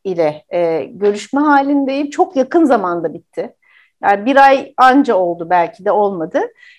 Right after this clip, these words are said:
Ee, elektronik olarak raporunun basılması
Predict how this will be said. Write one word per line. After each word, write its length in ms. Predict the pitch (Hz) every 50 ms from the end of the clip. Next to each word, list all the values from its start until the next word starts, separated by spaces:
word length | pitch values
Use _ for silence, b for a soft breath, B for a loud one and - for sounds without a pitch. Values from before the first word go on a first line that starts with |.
| b _ -
Ee, 540 | 214 214 208 208 202 202 202 190 - - _
elektronik 580 | - 247 302 285 294 311 302 269 294 294 - -
olarak 540 | - 233 226 226 226 262 370 440 - - _ _ _ -
raporunun 720 | 202 202 226 233 233 - 269 254 247 240 262 311 381 330 262
basılması 800 | 262 285 277 - 254 240 240 226 220 226 - 349 392 403 -